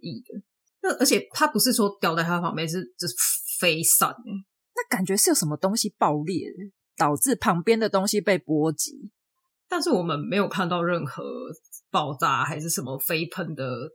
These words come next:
Speaker 1: 东西的痕迹。
Speaker 2: 还是就是气体爆炸的声音？
Speaker 1: 也是有可能。
Speaker 2: 嗯哼。
Speaker 1: 然后那个烟熏的烟，它有一些就是烧，烧过的那个粉，
Speaker 2: 嗯。
Speaker 1: 散落整个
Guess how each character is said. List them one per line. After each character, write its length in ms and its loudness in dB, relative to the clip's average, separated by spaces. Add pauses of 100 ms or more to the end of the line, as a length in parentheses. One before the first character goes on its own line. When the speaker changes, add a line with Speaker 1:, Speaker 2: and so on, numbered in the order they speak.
Speaker 1:
东 240 -4
西 180 2
的 80 -6
痕 140 -8 (120)
迹。 180 -4 (420)
Speaker 2:
还 80 -6
是 140 -2
就 80 0
是 80 -2
气 240 4
体 320 -4
爆 180 2
炸 220 0
的 40 -8
声 160 -8
音？ 80 -10 (440)
Speaker 1:
也 320 -4
是 160 0
有 180 2
可 160 -6 (180)
能。 120 -4
Speaker 2:
嗯 80 -6
哼。 420 -8
Speaker 1:
然 160 2
后 140 2
那 100 -2
个 180 2 (220)
烟 240 4
熏 240 2
的 100 2 (120)
烟， 240 -2 (640)
它 240 2
有 160 -2
一 40 -4
些 400 -2 (280)
就 80 -6
是 140 -4
烧， 440 -2
烧 260 -4
过 220 -6
的 140 -6
那 80 -6
个 140 -8
粉， 300 -6 (300)
Speaker 2:
嗯。 260 -6
Speaker 1:
散 480 4
落 220 -2
整 160 -6
个 140 -8